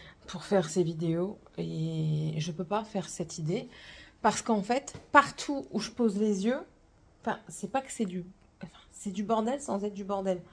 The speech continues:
C'est du pas le choix. <laughs> Voilà. En fait, c'est du pas le choix. Parce que quand je regarde là-bas, euh, mon armoire, enfin, c'est pas rangé, ça m'agace. Je vais pas acheter des cases spécialement pour là, parce que c'est pas à moi, c'est pas, c'est pas le mien.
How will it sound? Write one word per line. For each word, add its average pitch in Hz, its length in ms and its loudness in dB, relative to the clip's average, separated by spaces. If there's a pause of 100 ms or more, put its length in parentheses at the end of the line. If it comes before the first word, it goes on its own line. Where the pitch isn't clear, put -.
(500)
C'est 269 180 4
du 240 180 8
pas 311 160 12
le 294 60 10
choix. 233 500 12
<laughs> - 40 -10 (560)
Voilà. 220 320 10 (340)
En 208 100 4
fait, 285 220 8
c'est 214 140 -2
du 233 120 -4
pas 220 140 2
le 208 60 -2
choix. 208 280 -6 (300)
Parce - 180 -2
que 269 60 -2
quand 320 260 4
je - 60 -4
regarde 262 580 2 (140)
là-bas, 226 580 10
euh, 175 340 6
mon 180 200 4
armoire, 220 720 6 (400)
enfin, 220 220 6
c'est 226 180 6
pas 262 160 10
rangé, 208 380 6
ça 233 180 2
m'agace. 202 500 2 (300)
Je 196 140 2
vais 269 100 10
pas 349 180 12
acheter 294 280 6
des 269 100 2
cases 247 400 8 (220)
spécialement 240 580 0
pour 240 240 0
là, 339 180 8 (200)
parce 254 120 2
que 269 80 0
c'est 247 140 2
pas 254 180 12
à 233 60 10
moi, 226 260 6
c'est 233 160 0
pas, 254 260 8
c'est - 180 0
pas 330 120 6
le 269 120 6
mien. 220 260 6